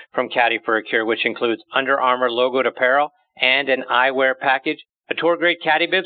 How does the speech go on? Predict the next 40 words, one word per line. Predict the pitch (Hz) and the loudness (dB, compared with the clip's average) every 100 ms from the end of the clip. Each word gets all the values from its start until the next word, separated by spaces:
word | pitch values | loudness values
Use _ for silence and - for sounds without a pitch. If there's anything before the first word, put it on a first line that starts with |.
| - | -2
suitable | 147 160 175 170 | -2 -2 -2 -2
for | 147 | 0
autographs | 147 156 165 165 | 0 2 0 0
and | 180 | -4
framing, | - 135 127 131 _ - - | -2 -2 -2 -6 _ -20 -8
a | 123 | -6
tin | - 165 | -2 -2
cup | 165 160 | 0 -2
ball | - 147 | 0 0
marking | 143 143 139 123 | 2 0 0 -2
gift, | 127 127 _ _ _ | -2 -2 _ _ _
chef's | - 156 151 - | -4 -2 -2 -2
cut | 151 | -2
real | 127 131 131 | 0 0 0
jerky, | 127 123 117 113 110 | 0 0 0 -4 -4
and | 113 | -6
professional | 107 110 127 110 127 110 | -4 -2 -2 0 -2 -2
photographs | 113 107 104 104 - - - | -2 0 0 0 -2 -6 -2
of | 98 | -2
your | 98 98 | -2 -2
day. | 98 87 - - - - | -2 -2 -4 -18 -20 -4
They | 143 | -2
currently | 170 214 202 | 2 0 2
have | 185 - | 0 0
spots | 190 180 170 | 0 0 0
open | 160 170 170 | -2 0 0
that | 156 | -2
you | 151 | -2
can | 160 143 | -2 -2
bid | 180 | 0
on | 175 151 | 2 0
to | 131 | -2
caddy | 147 151 147 | 0 0 0
for | - 113 - _ _ | -2 -4 -6 _ _
Rory | 120 147 170 | -4 0 2
McIlroy, | 156 151 147 120 107 82 - _ - | 2 2 0 0 0 -2 -6 _ -4
Brooks | 143 175 - 160 | -2 -2 -4 -2
Koepka, | 147 - 92 - _ _ | -2 -2 -8 -8 _ _
Justin | - 170 175 156 | -2 -2 -2 -4
Thomas, | 156 143 104 | 0 0 0